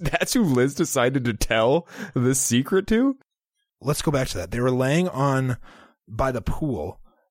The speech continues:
Speaker 2: and for some reason they thought they weren't on camera. Liz was like, "Okay, I'm gonna tell you something." And Christian was like, "Girl, I won't tell anybody." Number one, <laughs>
Speaker 1: <laughs>
Speaker 2: number one, whether or not you tell anybody is irrelevant. It's on camera and you're on The Bachelor. It's gonna come out.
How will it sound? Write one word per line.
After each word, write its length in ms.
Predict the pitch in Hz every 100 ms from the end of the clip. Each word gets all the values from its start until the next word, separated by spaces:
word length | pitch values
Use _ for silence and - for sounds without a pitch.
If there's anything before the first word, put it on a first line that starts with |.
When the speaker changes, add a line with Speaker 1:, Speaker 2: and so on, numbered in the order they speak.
| -
Speaker 2:
and 520 | 127 123 107 101 95 _ _ _ _ _ _ _ -
for 140 | 147
some 200 | - 160
reason 220 | 180 165
they 100 | 156
thought 240 | 135 135 139
they 80 |
weren't 200 | 120 117
on 140 | 120 107
camera. 580 | - - 101 104 139 170 - -
Liz 240 | - 135 143
was 120 | 143
like, 200 | 135 117 -
"Okay, 260 | 120 - 123
I'm 160 | 123
gonna 160 | 143 135
tell 200 | - 123
you 80 | 123
something." 380 | 110 101 104
And 180 | 101 101 - - - -
Christian 280 | 156 - 131
was 120 | 117
like, 140 | 107 107 - -
"Girl, 200 | 156 175
I 60 |
won't 200 | 208 196
tell 160 | - 117
anybody." 520 | 104 92 87 92 123 _ _ _ _
Number 380 | - 127 156 -
one, 260 | 101 208 - - -
<laughs> 240 | - - -
Speaker 1:
<laughs> 200 | - -
Speaker 2:
number 240 | 175 175
one, 200 | 143 123 - -
whether 200 | 170 240
or 40 |
not 140 | 240 175
you 100 | 143
tell 160 | 170 190
anybody 440 | 139 120 113 110
is 240 | 104 120 117
irrelevant. 460 | 123 151 95 87
It's 180 | 80 -
on 160 | 139 123
camera 380 | - 131 85
and 120 | 80 101
you're 120 | 104
on 100 | 98
The 60 | 95
Bachelor. 440 | 92 90 - 92
It's 160 | 87 -
gonna 180 | 110 95
come 160 | 92 87
out. 200 | 90